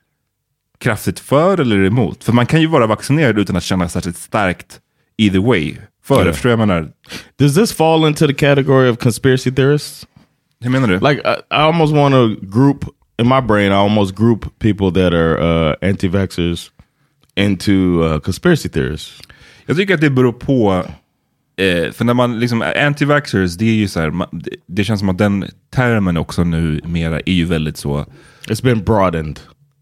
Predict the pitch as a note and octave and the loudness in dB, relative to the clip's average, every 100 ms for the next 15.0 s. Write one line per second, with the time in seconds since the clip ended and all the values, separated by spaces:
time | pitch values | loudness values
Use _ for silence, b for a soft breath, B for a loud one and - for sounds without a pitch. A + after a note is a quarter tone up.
0 | _ _ G#2 A2+ A#2 G2+ A#2 A#2 C#3+ A#2+ | _ _ 0 2 2 2 2 0 0 0
1 | B2+ A2+ G#2+ - F#2 G#2 G2+ G2 G#2 G2 | 2 2 2 0 0 0 0 0 0 0
2 | F#2+ G2+ F2 F2 - - F2+ E2+ F#2 F2+ | 0 0 0 -2 -6 -4 0 0 -2 -4
3 | E2 _ - F2+ G2+ F#2+ F2+ F#2 - - | -8 _ -8 -2 0 0 0 -4 -4 -2
4 | F#2+ G#2+ F2+ D#2 - - _ G#2+ A#2+ F2 | 0 0 -2 -4 -10 -12 _ 0 0 0
5 | D2+ B B B G#2 E3 G3 - - A2 | -8 B B B 2 4 4 -2 -2 -2
6 | - A#2+ G#2+ - D3 E3 A#2 F#2+ C3+ D3 | 2 0 0 0 0 2 2 2 0 -6
7 | G#2 A#2+ D#3+ C#3 A#2+ G2 G2 F2+ F2+ F2 | 0 2 2 2 0 0 0 -2 0 0
8 | G2 F2 - F#2+ F2+ - F2 F2 A2+ F#2 | -2 -4 -2 0 0 0 -2 0 0 0
9 | F2+ E2+ F2 E2+ E2+ - - - F2 - | -2 -2 -2 -4 -4 -8 -12 -6 -6 -6
10 | - G2+ F2 E2 E2 - F2+ E2+ G#2+ B2 | -4 -2 -2 -4 -4 -4 -2 0 0 0
11 | - G#2 A2+ A2 G#2 F#2+ F#2 F2+ F2 F2 | 0 0 0 0 0 0 2 2 0 2
12 | F2+ F#2 A2+ G#2+ G2 D2 - B B B | 0 0 2 2 0 -2 -10 B B B
13 | B G#2+ C3 C#3 D3 C#3 A#2 C3+ C#3 C#3 | B -2 0 2 2 2 2 2 2 4
14 | C3+ C3 A#2+ A#2 D3 C#3+ C3 A2+ A2 B2+ | 4 4 2 2 0 2 0 0 0 0